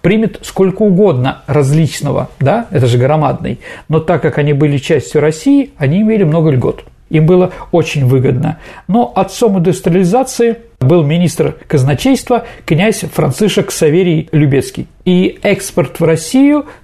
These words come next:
с тридцать второго года увеличился в три раза. Развитие городов, да, Варшава самый большой, также Лодзь, Люблин, Плотск, Калиш, да. А Варшава была очень урбанизирована,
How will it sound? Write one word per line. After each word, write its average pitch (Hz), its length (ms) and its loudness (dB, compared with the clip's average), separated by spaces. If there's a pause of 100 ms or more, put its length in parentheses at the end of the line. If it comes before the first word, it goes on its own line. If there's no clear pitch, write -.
(140)
с - 120 -12
тридцать 165 280 -2
второго 156 340 2
года 262 400 -2 (180)
увеличился 180 600 2
в - 80 -4
три 156 220 0
раза. 143 420 -4 (640)
Развитие 220 640 0 (140)
городов, 147 580 0
да, 233 300 -2 (500)
Варшава 151 500 0
самый 131 320 -2
большой, 123 560 -2 (240)
также 135 400 0
Лодзь, 139 540 0 (180)
Люблин, 139 540 2 (280)
Плотск, 156 640 0
Калиш, 135 460 0
да. 139 360 0 (380)
А 151 320 0
Варшава 233 400 0
была 190 260 2
очень 220 460 -2
урбанизирована, 139 1000 0